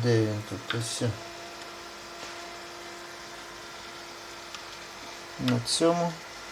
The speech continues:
Ну, от виплески п'ять, десять,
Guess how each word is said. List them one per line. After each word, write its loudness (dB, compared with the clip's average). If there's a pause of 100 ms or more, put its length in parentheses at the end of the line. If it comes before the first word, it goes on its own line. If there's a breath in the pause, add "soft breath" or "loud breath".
(1000)
Ну, 8 (1700)
от 6
виплески 12 (400)
п'ять, 10
десять, 12